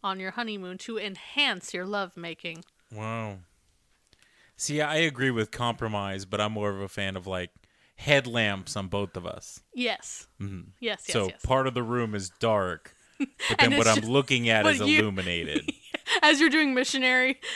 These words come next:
Speaker 1: the
Speaker 2: Yeah.
Speaker 1: headlamps are directly facing each other.
Speaker 2: Yep.
Speaker 1: You, you're blinding each other.
Speaker 2: Yep.
Speaker 1: So then you don't have to be self-conscious 'cause he can't see
Speaker 2: Exactly.
Speaker 1: anything.
Speaker 2: Mm-hmm.
Speaker 1: You know?
Speaker 2: Headlamps.
Speaker 1: Yep. That's, that's it.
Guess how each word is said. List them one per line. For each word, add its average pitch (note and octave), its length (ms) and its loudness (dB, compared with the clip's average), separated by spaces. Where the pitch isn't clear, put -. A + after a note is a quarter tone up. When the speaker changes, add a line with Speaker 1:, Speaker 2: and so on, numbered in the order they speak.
Speaker 1:
the B3+ 340 4
Speaker 2:
Yeah. E4 100 12
Speaker 1:
headlamps D4+ 520 8
are D#4+ 80 8
directly B3 560 2
facing - 540 2
each D#4 260 0
other. D#4+ 160 6
Speaker 2:
Yep. B3 200 6
Speaker 1:
You, D4+ 100 6
you're C#4+ 260 4
blinding A#3+ 600 2
each A#3+ 220 -4
other. A#3 300 2
Speaker 2:
Yep. A3+ 200 6
Speaker 1:
So A#3+ 120 2
then D#4 100 2
you G#4 120 2
don't G#4 100 8
have F#4+ 100 4
to - 60 -14
be D#4 80 0
self-conscious D#4 720 -2
'cause C#4 160 -4
he A#3 140 -8
can't G4+ 440 -2
see E4 420 -2
Speaker 2:
Exactly. A3 600 2
Speaker 1:
anything. F#3 260 -6
Speaker 2:
Mm-hmm. F3 220 -8
Speaker 1:
You D#4 80 -4
know? F4 200 0
Speaker 2:
Headlamps. A2+ 500 -2
Speaker 1:
Yep. C4 180 -4
That's, A3 240 -6
that's G3 180 -8
it. F4 160 0